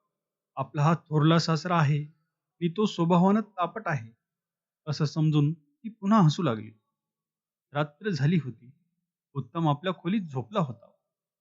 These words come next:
ठरल्याप्रमाणे ललिता आज येणार नाही, असं त्याला वाटत होतं. त्यानं आशाच सोडली होती.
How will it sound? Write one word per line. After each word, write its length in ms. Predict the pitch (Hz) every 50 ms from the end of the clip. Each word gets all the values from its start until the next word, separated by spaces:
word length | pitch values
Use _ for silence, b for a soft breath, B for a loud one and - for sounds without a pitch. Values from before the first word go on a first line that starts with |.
| _ _ _ _ _
ठरल्याप्रमाणे 640 | 139 127 139 139 143 139 143 139 139 143 143 147 160
ललिता 400 | 156 143 143 147 151 151 170 160
आज 160 | 170 170 165
येणार 240 | 147 139 156 175 175
नाही, 340 | 170 165 151 147 156 151 160 - _ _ _ _ _ _ _ _
असं 200 | 170 165 208 202
त्याला 220 | 196 202 202 220 208
वाटत 280 | 165 156 156 - - - _ _
होतं. 200 | _ _ _ _ _ _ _ _ _ _ _ _ _ _ _ _ _
त्यानं 180 | 175 185 208 226
आशाच 340 | 196 170 156 - - 240 226
सोडली 360 | - - 220 220 214 214 220
होती. 300 | 180 131 127 - -